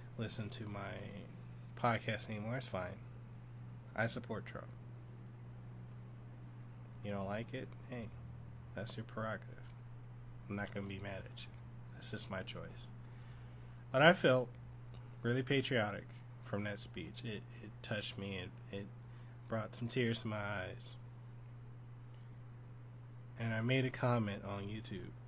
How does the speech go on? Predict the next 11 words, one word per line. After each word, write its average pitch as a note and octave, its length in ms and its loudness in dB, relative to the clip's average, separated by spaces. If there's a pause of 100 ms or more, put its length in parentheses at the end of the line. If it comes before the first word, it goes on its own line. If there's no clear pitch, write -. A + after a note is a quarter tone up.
(320)
on, G#2+ 200 2 (120)
not, A2 200 4 (200)
not C3 200 0
YouTube, G2+ 440 -2
on F#2+ 140 -2
Twitter, F#2+ 380 -4 (1700)
where A2+ 140 2
I D3 100 6
talked D3 360 4
about G2 360 0 (3250)
how A2 520 4